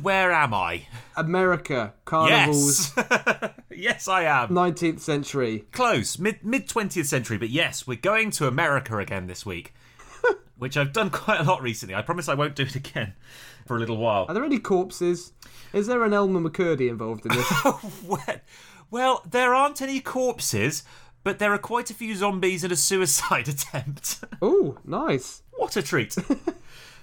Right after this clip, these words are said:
Speaker 1: Because today, Tom, I'm going to talk about the dance marathons of the nineteen twenties and the nineteen thirties in the U S A.
Speaker 2: Yeah.
Speaker 1: Now,
Speaker 2: Let me start
Speaker 1: uh,
Speaker 2: clicking my fingers.
Speaker 1: Yeah. Mm. Get on down.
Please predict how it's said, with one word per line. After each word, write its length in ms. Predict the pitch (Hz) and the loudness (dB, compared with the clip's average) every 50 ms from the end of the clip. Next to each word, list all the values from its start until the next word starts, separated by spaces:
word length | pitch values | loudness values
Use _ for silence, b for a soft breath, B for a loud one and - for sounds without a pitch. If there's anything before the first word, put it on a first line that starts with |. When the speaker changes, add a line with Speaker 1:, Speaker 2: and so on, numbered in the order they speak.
| B | B
Speaker 1:
Because 280 | - 175 - 220 202 - | -10 -6 -6 -6 -4 -4
today, 240 | - 202 233 254 254 | -2 0 0 0 0
Tom, 260 | - - 170 143 - | 0 -2 -2 -2 0
I'm 200 | - 190 226 240 | -2 -2 -2 0
going 160 | 220 220 202 190 | -2 -4 -4 -4
to 120 | - - | -6 -6
talk 280 | - 196 185 180 - - | -4 -2 -2 -2 -2 -2
about 380 | 135 139 120 117 120 - - - | 0 0 2 2 0 -2 -4 -8
the 60 | 139 | -8
dance 580 | - - - 156 170 196 220 214 160 - - | -8 -4 -2 0 2 2 2 0 -2 -4 -4
marathons 760 | - 131 123 104 98 92 82 - - 110 92 82 87 85 - - | -2 -2 0 0 -2 -2 -4 -6 -6 -6 -6 -6 -6 -8 -8 -10
of 120 | 104 98 | -8 -6
the 60 | 110 | -4
nineteen 460 | 104 120 131 143 143 139 165 165 151 | -2 -2 -2 -2 -4 -4 -6 -6 -8
twenties 420 | 143 - 135 107 101 - 107 101 107 | -6 -4 -4 -4 -2 -4 -4 -4 -4
and 80 | 113 | -4
the 40 | 107 | -4
nineteen 360 | 101 95 95 90 - 110 104 | -4 -4 -4 -6 -6 -6 -6
thirties 500 | 98 - 160 180 190 - - 92 87 80 | -4 -2 -2 0 0 -2 -4 -6 -8 -8
in 80 | 87 92 | -8 -8
the 60 | 101 101 | -6 -6
U 160 | 90 78 82 | -6 -6 -6
S 160 | 90 - - | -6 -4 -2
A. 280 | 180 180 127 98 - - - - _ - - - - | 0 0 0 -2 -6 -10 -18 -20 _ -20 -20 -18 -14
Speaker 2:
Yeah. 200 | 208 185 101 95 B B B B B B B - | -14 -14 -14 -16 B B B B B B B -4
Speaker 1:
Now, 260 | 147 156 165 - - - - | 0 0 0 0 -2 -6 -10
Speaker 2:
Let 100 | 175 175 | -10 -10
me 60 | - - | -10 -12
start 140 | 180 180 | -12 -12
Speaker 1:
uh, 40 | - | -12
Speaker 2:
clicking 280 | - - 165 - - 135 | -14 -16 -16 -16 -16 -18
my 40 | 117 | -14
fingers. 400 | - 180 190 190 - - 147 135 | -12 -12 -10 -10 -6 -4 -2 0
Speaker 1:
Yeah. 460 | 175 233 233 208 165 113 85 80 - - | 2 2 2 2 2 0 -2 -4 -4 -4
Mm. 840 | 196 214 226 220 196 175 151 131 117 104 95 85 78 78 76 - - - - - - - - - - - - | -4 -2 0 0 0 2 2 0 0 -2 -4 -6 -8 -10 -12 -14 -16 -20 -20 -20 -20 -20 -20 -20 -20 -14 -6
Get 120 | - 135 190 | -4 -2 0
on 140 | 196 196 | 0 0
down. 720 | 143 131 131 160 165 147 131 120 107 95 90 85 82 80 | 0 0 2 2 2 2 0 0 0 -2 -4 -8 -10 -12